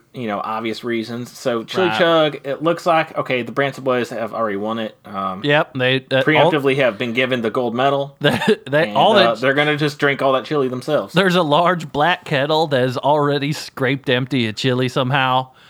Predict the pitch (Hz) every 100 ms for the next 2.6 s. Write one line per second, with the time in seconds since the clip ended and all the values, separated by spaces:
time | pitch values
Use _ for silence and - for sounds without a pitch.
0 | - _ _ _ 120 117 113 - _ _
1 | - - - - 123 135 117 120 - 120
2 | - 131 123 131 - -